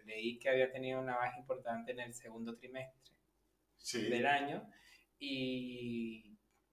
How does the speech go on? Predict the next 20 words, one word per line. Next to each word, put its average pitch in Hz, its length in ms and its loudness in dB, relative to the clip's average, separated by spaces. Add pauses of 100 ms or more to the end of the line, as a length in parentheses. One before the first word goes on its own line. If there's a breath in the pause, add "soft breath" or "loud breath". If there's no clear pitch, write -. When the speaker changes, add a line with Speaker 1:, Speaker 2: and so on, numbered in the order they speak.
(100)
Speaker 1:
van 123 240 8
a 135 100 4
empe-, 147 160 8
empe-, 127 400 2 (100)
empezaron 135 340 4
a - 20 6
implementar, 143 840 4 (480)
a 170 120 8
poner 151 280 6
cuentas 180 840 10 (320)
un - 120 -6
poco 185 220 10
más 190 180 10
baratas, 180 680 12
pero 135 180 6
con 123 640 4
publicidad. 123 840 4 (220 soft breath)
Es 131 140 6
Speaker 2:
Ajá. 143 80 4
Speaker 1:
decir, 196 460 4